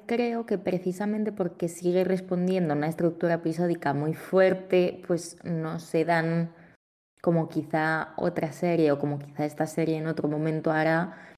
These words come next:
un tiempo de duelo específico, ¿no? O sea, es como, es, es, es algo que si estás viendo la serie en el día a día,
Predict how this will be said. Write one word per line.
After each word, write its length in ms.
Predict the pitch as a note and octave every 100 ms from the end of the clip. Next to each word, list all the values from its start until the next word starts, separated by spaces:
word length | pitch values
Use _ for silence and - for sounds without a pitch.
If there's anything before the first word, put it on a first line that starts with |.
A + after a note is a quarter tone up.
| _ _ _ - _
un 340 | E3+ E3+ E3+
tiempo 440 | E3+ E3+ E3+ E3 F3
de 120 | E3
duelo 380 | D#3+ D#3+ D#3 D#3+
específico, 800 | D#3+ D#3 C#3+ D#3+ C3+ - - -
¿no? 240 | - D#3+ G3
O 60 |
sea, 200 | F3+ D#3
es 200 | D#3 C#3+
como, 580 | - D3+ D3+ D3+ D3 D3
es, 180 | D3+ D3
es, 300 | - D3+ - -
es 200 | D#3+ F3
algo 240 | F3 D#3+
que 200 | D#3 D3+
si 240 | D3 - D3
estás 340 | C#3+ - D#3
viendo 280 | D3+ D#3 D#3
la 160 | D#3 D#3
serie 380 | - D#3 D#3
en 100 | D#3
el 600 | D#3+ D#3 D3+ D3+ D3+ D3+ - _ _ -
día 320 | E3+ E3+ D#3
a 40 |
día, 400 | D#3+ E3 D3+ D3+